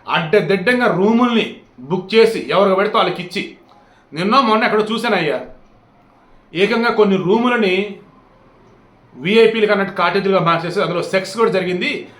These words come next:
ఇది పెద్ద కుంభకోణం అని చెప్పేసి అంటున్నారు. ఇవన్నీ ఒక ఎత్తు అయితే ఆ స్వరూపానందన్ అన్నారు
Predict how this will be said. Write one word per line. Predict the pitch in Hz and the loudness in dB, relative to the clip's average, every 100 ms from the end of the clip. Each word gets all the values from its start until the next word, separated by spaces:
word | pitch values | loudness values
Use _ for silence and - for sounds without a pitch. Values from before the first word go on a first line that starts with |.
| - | -10
ఇది | 160 | -8
పెద్ద | 170 160 156 | -2 -2 0
కుంభకోణం | 208 180 185 190 | -2 -2 0 0
అని | 170 | -2
చెప్పేసి | 160 208 170 | -4 -4 -6
అంటున్నారు. | 110 101 - _ _ _ _ _ | -10 -18 -20 _ _ _ _ _
ఇవన్నీ | 175 220 247 | -2 2 2
ఒక | 226 190 | 2 2
ఎత్తు | 214 196 | 0 0
అయితే | 147 - - - _ - | -4 -4 -14 -20 _ -20
ఆ | |
స్వరూపానందన్ | 107 170 226 247 226 214 202 | -6 0 2 2 2 4 2
అన్నారు | 190 175 165 156 | 0 -2 -2 -4